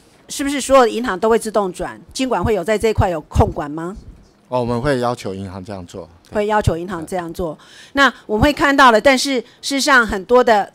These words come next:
Speaker 1: 像说一些的民间的借贷呢，就没有在，就不在你们的管的。
Speaker 2: 对，因为，因为跟委员报告，并不是所有的借贷都归金管会管，我们基本上只管金融机构。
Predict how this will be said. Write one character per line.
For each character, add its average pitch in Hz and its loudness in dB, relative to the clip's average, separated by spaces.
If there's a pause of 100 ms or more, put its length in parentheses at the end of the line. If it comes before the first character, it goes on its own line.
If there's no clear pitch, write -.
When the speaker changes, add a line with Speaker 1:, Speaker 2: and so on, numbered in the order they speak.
Speaker 1:
像 247 0
说 247 6
一 233 6
些 240 4
的 208 2
民 196 -2
间 233 2
的 196 0 (260)
借 233 2
贷 220 4
呢， 185 -6 (160)
就 233 2
没 214 -4
有 190 -4
在， 185 -8 (100)
就 220 0
不 180 -12
在 196 0
你 180 -10
们 151 -12
的 175 -10
管 - -14
的。 160 -16
Speaker 2:
对， 107 -14
因 151 2
为， 151 4
因 151 0
为 143 4
跟 143 -4 (220)
委 117 -4
员 104 -6
报 120 0
告， 104 -2
并 143 -2
不 113 -4
是 123 -4
所 120 -2
有 101 -2
的 95 -10
借 113 -6
贷 107 -4
都 104 -6
归 107 -4
金 110 -6
管 87 -6
会 95 -8
管， 80 -14
我 98 -8
们 107 -4
基 135 -6
本 104 -6
上 107 -6
只 - -14
管 92 -10
金 110 -8
融 98 -6
机 104 -14
构。 95 -10